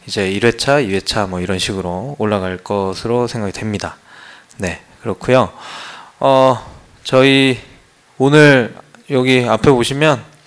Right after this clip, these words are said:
또 작년에 한 몇 번 해주셨었는데,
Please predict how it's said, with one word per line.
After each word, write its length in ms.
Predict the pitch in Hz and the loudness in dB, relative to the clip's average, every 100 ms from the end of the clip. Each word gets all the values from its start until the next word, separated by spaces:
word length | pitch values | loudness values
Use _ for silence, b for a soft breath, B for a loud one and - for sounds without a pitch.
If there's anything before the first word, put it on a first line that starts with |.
| B B B _ | B B B _
또 340 | - 104 98 92 _ - | -6 -4 -4 -8 _ -10
작년에 720 | - 123 135 139 135 131 131 | -4 0 6 6 6 4 2
한 340 | 127 131 123 110 - | 2 0 -2 -8 -14
몇 300 | - 117 110 | -10 -6 0
번 340 | 123 117 107 101 - - | 2 2 -2 -12 -16 -8
해주셨었는데, 840 | 120 147 131 113 - 104 104 117 | -4 -2 -2 -6 -6 -6 -4 -6